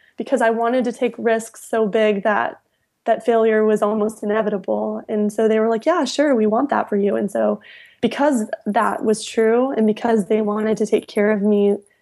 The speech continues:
in a fair way, financially, um, benefits, all these things, I felt like it was kind of, I don't know, it was kind of like an indicator that this is a safe place to remain. And so God,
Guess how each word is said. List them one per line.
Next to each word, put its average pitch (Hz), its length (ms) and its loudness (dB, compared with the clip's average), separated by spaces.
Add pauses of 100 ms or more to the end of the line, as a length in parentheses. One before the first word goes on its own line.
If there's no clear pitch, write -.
(200)
in 226 100 2
a 220 60 0
fair 214 360 2
way, 202 520 0
financially, 202 880 0 (320)
um, - 640 -8
benefits, 220 640 2
all 214 100 4
these 220 200 0
things, 208 320 0 (400)
I 226 100 2
felt 240 200 2
like 220 200 0
it - 160 -4
was 208 200 -2
kind 226 320 0
of, 202 320 -2 (1120)
I 277 80 -2
don't 311 100 2
know, 247 60 4
it - 20 4
was 254 100 0
kind 269 160 0
of 247 60 2
like 254 160 2
an 233 160 2
indicator 202 680 0
that 208 240 0
this 240 160 2
is 247 100 2
a 247 80 4
safe 233 240 -2
place 214 260 2
to - 120 -2
remain. 247 280 2
And 208 100 2
so 233 120 2
God, 247 360 0